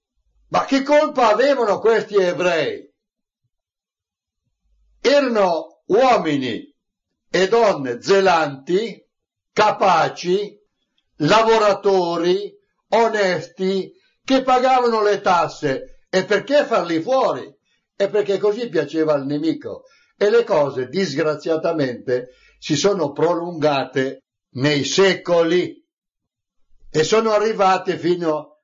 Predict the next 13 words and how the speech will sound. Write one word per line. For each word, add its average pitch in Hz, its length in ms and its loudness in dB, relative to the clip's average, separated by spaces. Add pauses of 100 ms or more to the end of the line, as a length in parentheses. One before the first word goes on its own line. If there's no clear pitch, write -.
(100)
ai 147 280 0
tempi 156 420 -2
moderni. 139 1040 0 (460)
Ecco, 165 320 -2
allora 247 540 2 (1300)
si 233 260 -2
trattava 226 600 0
di 185 120 -2
salvare 196 1000 0 (800)
il 247 260 -2
popolo 214 600 2
di 175 120 -6
Israele, 196 1040 0